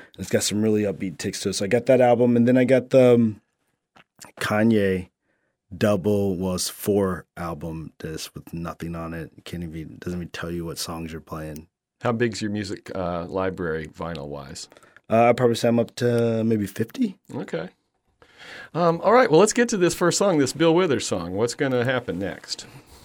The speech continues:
Speaker 1: Yeah, I, you know, I'll set the scene. I think, um, for this song,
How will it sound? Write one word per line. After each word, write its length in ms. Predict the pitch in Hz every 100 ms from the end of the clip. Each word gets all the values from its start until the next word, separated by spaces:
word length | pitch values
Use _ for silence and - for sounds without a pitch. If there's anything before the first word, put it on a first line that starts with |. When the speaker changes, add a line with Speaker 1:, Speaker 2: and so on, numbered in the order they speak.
| - - - _ _ - - -
Speaker 1:
Yeah, 200 | 113 151
I, 220 | 135 113 - _
you 100 | -
know, 140 | 139 123
I'll 100 | 123
set 200 | - 131
the 80 | 107
scene. 580 | - 117 123 107 98 92
I 80 | 101
think, 400 | - 117 104 113
um, 520 | 104 101 92 95 87 _ _ _ _ _ _ _ - -
for 220 | - - 110
this 200 | 107 -
song, 680 | - 104 107 104 98 95